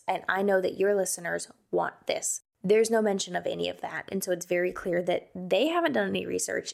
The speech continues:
into what my podcast is about and who I'm speaking to and who listens to it. And so I can't trust that they're gonna be able to come on and give you really great information. I know for a fact that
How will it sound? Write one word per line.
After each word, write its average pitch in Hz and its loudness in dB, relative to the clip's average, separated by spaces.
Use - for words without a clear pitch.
into 175 0
what - -2
my 180 -4
podcast - -6
is 185 -10
about 175 -2
and 208 -6
who - -12
I'm 180 -8
speaking - -8
to 294 -2
and 208 -2
who 226 0
listens 185 -2
to 160 -10
it. 156 -2
And 202 0
so 185 6
I - 6
can't 254 -2
trust - -4
that 190 -2
they're 180 2
gonna 185 0
be 170 -2
able 175 -2
to 180 -4
come 170 -6
on 185 -4
and 175 -14
give - -14
you 165 -4
really 165 -4
great - -4
information. - -4
I 208 2
know 190 0
for 190 0
a 190 -2
fact - -4
that - -4